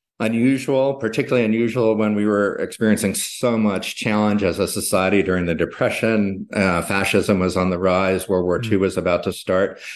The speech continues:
Speaker 1: Um, but these folks, two different investigator sets of investigators, had this idea to focus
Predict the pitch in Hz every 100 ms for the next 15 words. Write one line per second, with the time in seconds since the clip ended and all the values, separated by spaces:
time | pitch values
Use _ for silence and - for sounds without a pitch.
0 | - - 104 101 90 - 107 101 - 104
1 | 127 131 - 139 120 - - - 147 120
2 | 131 131 117 101 104 107 - 98 90 82
3 | 95 - 98 92 95 - 101 87 - 104
4 | 101 98 - 92 87 90 87 - 85 92
5 | -